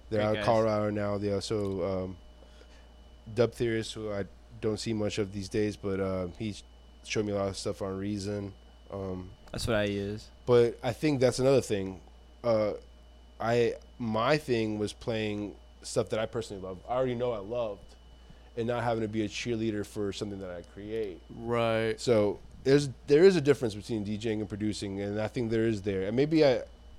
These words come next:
Speaker 1: I'm doing disservice to myself by not, like, being, delving into production more, but I definitely enjoy not having a thought of what I'm gonna do. I just have a bunch of songs, and I'm gonna play them, and I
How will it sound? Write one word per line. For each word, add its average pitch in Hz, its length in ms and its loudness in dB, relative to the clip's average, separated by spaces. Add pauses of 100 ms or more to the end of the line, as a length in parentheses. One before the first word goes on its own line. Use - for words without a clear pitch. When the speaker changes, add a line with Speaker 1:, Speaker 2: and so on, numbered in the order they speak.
(100)
Speaker 1:
I'm 113 300 0
doing 120 200 0
disservice 110 460 -2
to - 100 -8
myself 104 460 -4
by 98 100 -4
not, 95 220 -6
like, - 260 -2 (580)
being, 117 540 6
delving 117 420 2
into 113 140 -2
production 110 400 -2
more, 135 240 0
but 104 320 2 (680)
I 120 100 2
definitely 147 460 6
enjoy 127 340 4
not 117 240 2
having 123 360 0
a 98 60 -2
thought 113 300 0
of 117 120 2
what 110 140 0
I'm 113 120 -2
gonna 127 160 -2
do. 110 240 0
I 107 60 0
just 98 100 -6
have 98 120 0
a 90 40 -4
bunch 107 260 -4
of 131 60 -6
songs, 110 480 0
and 98 80 -2
I'm 95 80 -4
gonna 95 100 -4
play 110 320 -8
them, 120 320 -6
and 95 80 -10
I 90 120 -8